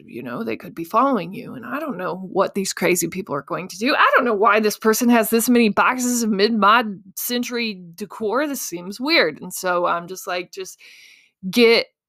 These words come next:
G T F O, get out of there, get home," super excited. Like, get home, don't get stalked, don't get murdered. Great.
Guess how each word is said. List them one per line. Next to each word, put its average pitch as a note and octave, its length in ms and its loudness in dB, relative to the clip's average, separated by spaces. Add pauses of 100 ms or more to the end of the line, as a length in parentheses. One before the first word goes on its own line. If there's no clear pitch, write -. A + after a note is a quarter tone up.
(140)
G C4+ 260 2
T B3+ 260 2
F G3+ 200 2
O, F#3 460 0 (160)
get C#4 180 2
out F#3 220 2
of E3+ 80 -10
there, E3+ 420 -10 (800)
get C#4+ 240 2
home," G#3+ 540 -2
super C4+ 540 -2
excited. E3 540 -8
Like, F3+ 180 -8
get A#3 220 2
home, G#3+ 260 0
don't G#3 200 0
get G#3+ 140 -6
stalked, F3 320 -2
don't F#3 140 -4
get F#3+ 120 -8
murdered. E3+ 340 -12
Great. E3+ 300 -10